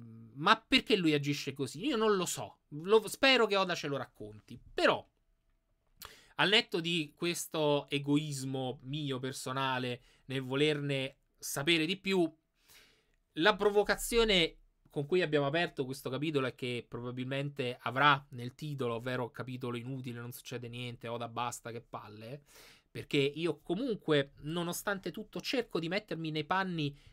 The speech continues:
di chi, eh, One Piece ormai lo legge anche per inerzia e quindi non so per quale motivo in questo caso il lettore che One Piece lo legge per inerzia,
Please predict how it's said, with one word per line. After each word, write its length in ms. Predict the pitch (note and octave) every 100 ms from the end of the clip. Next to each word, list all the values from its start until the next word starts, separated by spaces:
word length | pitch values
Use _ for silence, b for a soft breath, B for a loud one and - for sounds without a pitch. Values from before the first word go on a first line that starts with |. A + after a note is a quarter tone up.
| b
di 200 | C3 C#3+
chi, 420 | C#3+ F#3 E3+ D3 -
eh, 220 | A#2+ A#2
One 240 | A#2+ C#3+ C#3+
Piece 540 | E3+ F3 - C#3+ C3+ C3+
ormai 520 | C3 D3+ D#3+ D3 C#3
lo 140 | C3
legge 480 | D3+ D#3+ C3+ D3 - -
anche 580 | A3+ G#3 E3 D3 D3 C3+
per 160 | C3+
inerzia 760 | C3+ C3+ B2 A#2 - A#2+ A2+ A2 b b b b
e 160 | C3+
quindi 640 | - F3+ F3+ E3+ D3+ C#3+ C#3+ C3+
non 460 | D#3+ G3 A3 A3
so 360 | - D4 C4+ -
per 180 | F3+ E3+
quale 300 | F3+ E3 D#3+
motivo 460 | D#3 D3+ F3 D3+ C#3+
in 100 | C#3+
questo 320 | D3 - C#3
caso 480 | D3 D3+ C#3+ C3+ b b b
il 180 | D#3 E3+
lettore 400 | D#3+ - F#3 F3
che 80 | D3
One 240 | C#3+ D3
Piece 420 | C#3+ F3 - D3+ C3
lo 100 | C3+
legge 320 | D3 D#3+ D3
per 160 | C#3+ C#3
inerzia, 680 | C#3 D3 - - D#3+ D3+